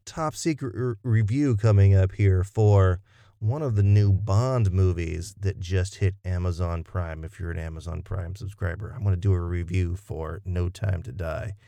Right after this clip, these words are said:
And I'm telling you, the locations in that are a hit.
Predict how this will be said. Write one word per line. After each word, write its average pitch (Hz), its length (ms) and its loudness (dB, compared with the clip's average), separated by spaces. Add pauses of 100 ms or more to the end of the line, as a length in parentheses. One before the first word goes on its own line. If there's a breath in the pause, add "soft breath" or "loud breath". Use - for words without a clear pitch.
(500 loud breath)
And 92 180 2
I'm 117 120 2
telling 127 340 2
you, 101 140 8
the 95 120 4
locations 98 760 2
in 87 140 -2
that 95 340 2
are 82 140 -10
a 85 60 -12
hit. 95 580 -10